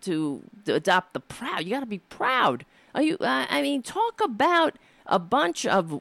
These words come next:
little, uh, weak-ass, little tiny snowflakes.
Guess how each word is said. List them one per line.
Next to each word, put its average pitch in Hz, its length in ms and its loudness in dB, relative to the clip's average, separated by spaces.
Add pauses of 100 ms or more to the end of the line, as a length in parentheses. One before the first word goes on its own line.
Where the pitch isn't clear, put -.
little, 226 760 0 (440)
uh, 160 500 4 (140)
weak-ass, 151 1040 -2
little 240 600 -4
tiny 233 760 -4 (140)
snowflakes. - 1080 -4